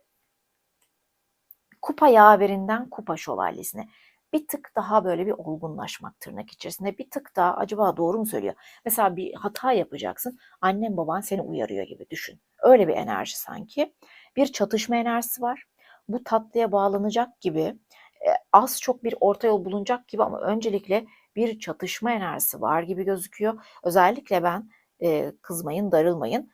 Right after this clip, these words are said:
Bu çatışma enerjisinin birazcık senden ilk etapta kaynaklanabileceğini düşünüyorum.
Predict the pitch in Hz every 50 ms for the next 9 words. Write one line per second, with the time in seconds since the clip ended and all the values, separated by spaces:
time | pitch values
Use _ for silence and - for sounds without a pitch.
0 | _ _ _ 196 208 214 - 185 185 208 202 - - 262 254 233 196 180 165 156
1 | 170 - - 330 302 285 269 269 226 190 180 180 180 - - - - 196 196 196
2 | 220 214 - _ 220 214 220 - 185 175 - 156 - _ - 127 _ - 185 175
3 | 175 185 185 185 _ 185 185 185 180 180 175 180 170 180 180 185 214 208 185 -
4 | - - 160 185 269 -